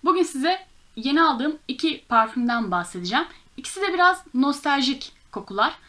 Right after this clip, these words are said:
Ee, bakalım bu parfümler hangileriymiş, nasıl kokuyorlarmış.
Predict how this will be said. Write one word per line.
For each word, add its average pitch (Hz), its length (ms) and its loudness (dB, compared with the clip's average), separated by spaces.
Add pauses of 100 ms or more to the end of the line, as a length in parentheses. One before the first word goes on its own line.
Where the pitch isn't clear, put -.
(320)
Ee, 254 220 0
bakalım 330 280 2
bu 277 140 -4
parfümler 208 360 -4
hangileriymiş, 330 920 2 (180)
nasıl 233 240 -8
kokuyorlarmış. 320 840 0